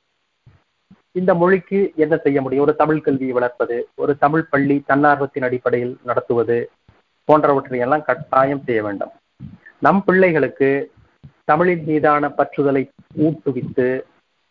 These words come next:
அவர்களுக்கு இந்த மொழியை எப்படியாவது கற்பிக்கணும். நீங்களும் தொடர்ந்து இந்த மொழிக்கு, நீங்க எப்படி இருந்தாலும் வந்து தமிழ் மீது தான் உங்களுடைய ஆர்வம் இருக்க போகுது. நீங்கள் தமிழ் நூல்கள்,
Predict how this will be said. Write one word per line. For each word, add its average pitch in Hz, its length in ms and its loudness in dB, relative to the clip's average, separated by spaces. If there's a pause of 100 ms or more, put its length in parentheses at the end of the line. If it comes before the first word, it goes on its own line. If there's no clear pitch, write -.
(320)
அவர்களுக்கு 156 520 2
இந்த 147 140 -2
மொழியை 143 320 0
எப்படியாவது 139 420 0
கற்பிக்கணும். - 800 -4 (840)
நீங்களும் 220 460 4
தொடர்ந்து 147 680 0 (100)
இந்த 151 260 -6
மொழிக்கு, 151 440 -4
நீங்க 156 240 0
எப்படி 156 180 0
இருந்தாலும் 190 360 0
வந்து 180 260 -2
தமிழ் 165 280 0
மீது 160 260 -4
தான் 175 120 -2
உங்களுடைய 147 360 2
ஆர்வம் 135 200 0
இருக்க 127 200 -4
போகுது. 120 460 -2 (480)
நீங்கள் 165 360 0
தமிழ் 160 260 2
நூல்கள், 151 460 0